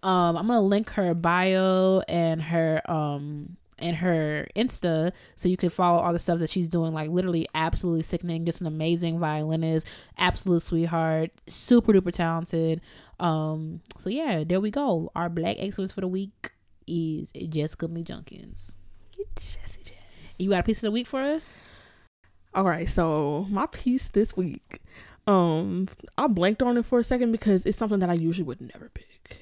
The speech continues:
Speaker 2: Um, and this is, and I feel like this is the second time I've done it. Yeah, 'cause my last piece of the week was Hulse, and I was like, "Hmm, that's surprising." But this is
Speaker 1: Yup.
Speaker 2: even more surprising
Speaker 1: Oh, here we go.
Speaker 2: because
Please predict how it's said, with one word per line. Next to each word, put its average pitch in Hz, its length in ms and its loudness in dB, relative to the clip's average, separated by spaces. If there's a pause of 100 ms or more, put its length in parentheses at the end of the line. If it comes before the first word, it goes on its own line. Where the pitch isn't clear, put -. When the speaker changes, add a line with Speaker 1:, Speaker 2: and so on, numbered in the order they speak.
(200)
Speaker 2:
Um, 190 480 8
and 196 200 8
this 226 160 8
is, 269 120 10 (920)
and 208 200 6
I 262 60 6
feel 381 120 4
like 349 80 6
this 285 140 6
is - 0 -
the 202 80 4
second 214 180 4
time 202 160 2
I've 190 80 4
done 196 140 4
it. 180 80 4
Yeah, 196 180 6
'cause 185 140 2
my 190 120 4
last 190 260 2
piece 185 120 0
of - 40 -8
the 165 80 2
week 160 180 4
was 151 200 0
Hulse, 151 360 -6
and 165 120 -10
I 156 120 -10
was 175 160 -10
like, - 220 -10
"Hmm, 277 120 -6 (140)
that's 220 100 -6
surprising." - 400 -8 (520)
But 170 180 6
this 196 160 8
is 226 120 6
Speaker 1:
Yup. - 100 12
Speaker 2:
even 185 240 8
more 160 500 -2
surprising - 420 -10
Speaker 1:
Oh, 165 140 -4
here 160 180 -6
we 180 140 -4
go. 160 160 0
Speaker 2:
because - 260 -6